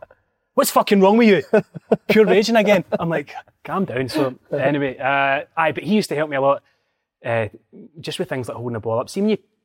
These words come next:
pinged the ball at Ronald, it wouldn't matter what foot it was, he would take his touch from the one side of the, his body to the other, uh,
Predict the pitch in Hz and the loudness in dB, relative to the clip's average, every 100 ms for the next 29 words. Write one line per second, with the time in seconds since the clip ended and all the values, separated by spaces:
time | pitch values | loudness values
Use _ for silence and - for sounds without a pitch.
0 | _ - - 147 175 170 147 139 131 - | _ -20 -8 -4 -2 0 0 0 -2 -2
1 | 147 - _ _ _ _ _ _ _ _ | -4 -8 _ _ _ _ _ _ _ _
2 | - 151 190 151 131 139 - 143 147 131 | -12 -6 -2 -2 -2 -4 -8 -6 -6 -6
3 | 131 123 - 180 180 _ _ - - 131 | -10 -16 -8 -4 -4 _ _ -18 -6 -6
4 | 139 - - _ _ _ _ _ 175 - | -6 -12 -16 _ _ _ _ _ -14 -12
5 | 127 131 - _ _ 143 127 127 123 123 | -10 -12 -16 _ _ -10 -6 -4 -6 -8
6 | 131 156 170 147 135 127 - 135 113 135 | -4 -4 -4 -8 -8 -10 -10 -14 -10 -8
7 | 127 123 135 123 151 139 127 _ _ _ | -8 -10 -12 -4 -2 0 -2 _ _ _
8 | _ _ _ _ _ _ _ _ - 123 | _ _ _ _ _ _ _ _ -4 -2
9 | 120 120 | -2 -4